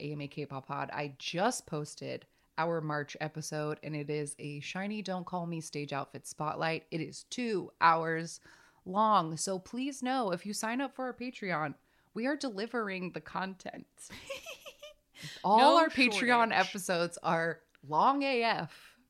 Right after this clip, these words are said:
Speaker 1: because
Speaker 2: Yeah.
Speaker 1: we are making sure you get what you pay for. <laughs> So check
Speaker 2: They're,
Speaker 1: that
Speaker 2: yeah,
Speaker 1: out.
Speaker 2: most of them are, like, twice as long as a normal episode, but you paid for it, so there you go.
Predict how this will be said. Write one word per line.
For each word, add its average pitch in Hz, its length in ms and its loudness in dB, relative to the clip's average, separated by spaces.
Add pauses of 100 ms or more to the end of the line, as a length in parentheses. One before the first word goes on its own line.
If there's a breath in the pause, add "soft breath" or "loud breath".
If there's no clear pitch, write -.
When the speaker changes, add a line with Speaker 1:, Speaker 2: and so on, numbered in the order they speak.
Speaker 1:
because 165 340 -10
Speaker 2:
Yeah. 151 140 -4
Speaker 1:
we 147 60 -2
are 156 40 -2
making 160 360 -2
sure 151 200 -2
you 143 160 -6
get 143 240 -2
what 131 120 -4
you 139 100 -8
pay - 220 -8
for. - 380 -2
<laughs> - 40 -4
So - 480 -4 (800 loud breath)
check 240 140 2
Speaker 2:
They're, 254 220 8
Speaker 1:
that 202 80 6
Speaker 2:
yeah, 208 140 10
Speaker 1:
out. 196 120 2
Speaker 2:
most 226 320 8
of 285 80 4
them 254 220 8
are, 247 120 6
like, 220 220 2
twice 180 380 -2
as 175 140 -8
long 165 260 -4
as 170 120 -10
a 175 60 -6
normal 160 360 -8
episode, - 640 -10
but 160 220 -4
you 226 160 -4
paid 415 280 2
for 180 240 -2
it, 165 240 -8
so 185 520 2
there 240 120 0
you 247 140 -4
go. - 360 -6